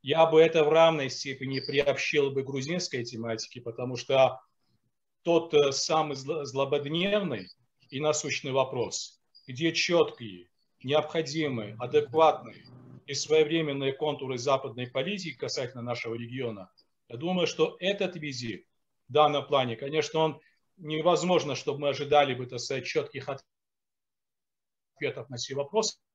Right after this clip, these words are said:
но, по крайней мере, шаг, э, сделанный в нужном направлении. Поэтому и ещё один ва-, момент, который, м, ради объективности стоит упомянуть. Я думаю, что этот визит, э, в равной степени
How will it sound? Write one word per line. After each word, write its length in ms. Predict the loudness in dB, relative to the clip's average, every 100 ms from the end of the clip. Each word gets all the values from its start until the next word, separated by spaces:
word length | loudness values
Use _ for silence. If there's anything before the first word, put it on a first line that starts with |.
| _ _ _ _ _ _ _ _ _ -12 -12 -12 _
но, 100 | -6
по 140 | 0 0
крайней 400 | 4 4 4 -2
мере, 340 | -4 -8 -10
шаг, 400 | -8 -6 -6 -8
э, 240 | -8 -8 -8
сделанный 540 | -10 -10 -8 -10 -12
в 60 | -10
нужном 280 | -10 -8
направлении. 560 | -8 -6 -8 -10 -18 _ _ _ _
Поэтому 580 | 0 2 2 2 0 -2 -12
и 80 | -10
ещё 460 | -8 -6 -4 2 4
один 260 | 4 0
ва-, 180 | -4 -4
момент, 300 | -4 -8 -8
который, 460 | -8 -4 0 0 -2
м, 220 | -10 -8
ради 240 | -6 -4 -6
объективности 580 | -8 -10 -8 -8 -10
стоит 320 | -14 -10 -10 -10
упомянуть. 460 | -10 -8 -8 -8
Я 80 | -10
думаю, 320 | -4 -2 -2
что 400 | -2 2 2 2 _ _ _
этот 280 | 0 2 0
визит, 460 | 0 -2 0 0 0
э, 40 | -6 -4 -2
в 120 | 0
равной 400 | 4 6 6 2 -4
степени 680 | -6 -8 -6 -6 -6 -10